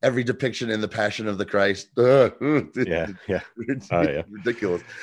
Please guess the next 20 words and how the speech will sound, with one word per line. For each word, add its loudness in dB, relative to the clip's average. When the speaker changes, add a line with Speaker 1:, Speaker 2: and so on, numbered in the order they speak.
Speaker 1:
But 4
to -4
put 4
a 8
bow 6
on 4
this, -2
Speaker 2:
Mm-hmm. 4
Speaker 1:
that's 2
one 2
thing. 0
When 0
you -2
mentioned 0
the -4
Hero 2
of 0
a -2
Thousand -2
Faces, -4